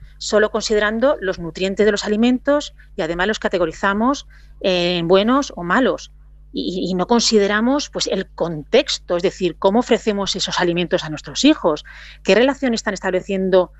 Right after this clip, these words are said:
¿no?, nuestros hijos con esos alimentos, con el acto de comer y, y también, y también con, o sea, con nosotros, ¿no? Es decir,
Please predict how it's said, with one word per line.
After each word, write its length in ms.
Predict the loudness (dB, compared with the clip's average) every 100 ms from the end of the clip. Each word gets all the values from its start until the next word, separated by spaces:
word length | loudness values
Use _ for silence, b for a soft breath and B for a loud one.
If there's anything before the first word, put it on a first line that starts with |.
| b
¿no?, 100 | 2
nuestros 320 | 2 0 -4 -4
hijos 260 | -4 -4
con 100 | -4
esos 180 | -4 -2
alimentos, 540 | 0 2 2 2 -2 -2 b b
con 120 | -4
el 60 | -2
acto 160 | 0 0
de 60 |
comer 280 | 0 -2 -4 -12
y, 100 | -12
y 120 | -10 -10
también, 360 | -6 0 0 0
y 80 | -10
también 240 | -8 -8
con, 440 | 2 2 4 0 -6
o 320 | -10 -18 -4
sea, 140 | -2
con 160 | 0 -2
nosotros, 500 | -4 0 0 0 -2
¿no? 160 | 0 0
Es 80 |
decir, 340 | 0 -4 -4